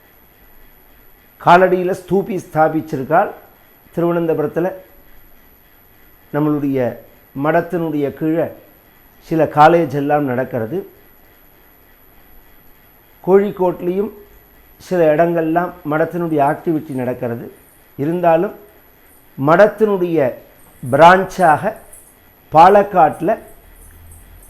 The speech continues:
இருபத்தி ஒன்று நாலு ரெ-, ரெண்டாயிரத்தி இருபத்தி நாலுல பூமி பூஜை போட்டு ஆரம்பிக்கிறார். இது மாதிரி பல இடங்கள்ல நம்மளுடைய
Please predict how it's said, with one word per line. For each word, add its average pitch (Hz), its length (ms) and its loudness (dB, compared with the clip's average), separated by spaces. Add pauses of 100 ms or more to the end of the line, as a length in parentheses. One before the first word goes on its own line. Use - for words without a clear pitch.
(960)
இருபத்தி 190 500 2
ஒன்று 185 220 -6 (140)
நாலு 156 280 2 (560)
ரெ-, 175 180 -14 (140)
ரெண்டாயிரத்தி 165 540 0
இருபத்தி 165 340 -4
நாலுல 135 420 -4 (1080)
பூமி 196 220 0 (100)
பூஜை 160 260 -4
போட்டு 147 260 -4 (140)
ஆரம்பிக்கிறார். 147 520 -4 (680)
இது 156 160 -2
மாதிரி 180 220 2 (140)
பல 156 120 4 (180)
இடங்கள்ல 185 560 0 (800)
நம்மளுடைய 160 460 0